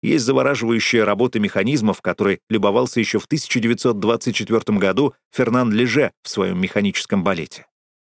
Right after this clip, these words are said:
Есть отзвуки киношного стимпанка и киношных городов будущего, отсылки к военной хронике и к некоторым категориям порно. Этот видик стоит послушать. Возможно, вы уже успели устать от этого пересказа,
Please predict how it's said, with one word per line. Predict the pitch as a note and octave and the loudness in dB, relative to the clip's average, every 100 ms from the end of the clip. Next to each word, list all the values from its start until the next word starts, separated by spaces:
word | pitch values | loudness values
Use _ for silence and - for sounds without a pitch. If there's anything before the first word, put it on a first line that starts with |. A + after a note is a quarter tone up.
| _ _ - | _ _ -4
Есть | G3 F#3 D#3+ | 0 2 2
отзвуки | C#3 A#2+ B2+ B2+ G#2 - _ | 0 0 0 2 0 -2 _
киношного | A2+ B2 B2+ A#2+ G#2 | -2 0 0 2 0
стимпанка | G2+ A2 F#2 - C#3+ C3+ A2+ | 0 0 -2 0 0 0 -2
и | G2 | 0
киношных | G#2+ A2+ A#2 G#2 F2 | 0 0 0 -2 -2
городов | G2+ F#2+ F#2+ G2 | 0 0 0 -2
будущего, | E2 C#3 B2 - G2 C#2+ - _ _ - | 0 0 2 0 -2 -6 -10 _ _ -4
отсылки | A2+ - F#3+ E3+ C#3+ | -2 2 0 2 -2
к | A#2 | 0
военной | C#3 C#3+ B2 | 0 2 0
хронике | - C#3 E3 D3 - | 0 2 2 0 -2
и | A#2+ | -2
к | - | 0
некоторым | C3+ - C#3 B2 | 0 0 0 0
категориям | G#2 G#2+ G2 G#2+ A2+ G#2 | -2 -2 0 2 2 0
порно. | - G2 E2+ - - _ _ _ | 0 -2 -2 -8 -20 _ _ _
Этот | - C3+ C3 | -4 -2 0
видик | B2 B2 - - _ | 0 0 -4 -10 _
стоит | - - F#2+ - | -10 -4 -2 -2
послушать. | F#2 - G2 D#2+ - - - _ _ _ _ _ - | -4 -4 -4 -4 -6 -8 -16 _ _ _ _ _ -2
Возможно, | B2 D#3 G#3+ E3+ D#3+ | 0 2 2 2 2
вы | |
уже | F3 C3+ D#3 | 2 2 0
успели | B2+ - E3 | 0 0 0
устать | A2 - F3 - | 0 0 -2 0
от | G2+ | -2
этого | G2 G2 | 0 -2
пересказа, | F2+ G2 G2 - F2 - | 0 0 -2 -2 -4 -6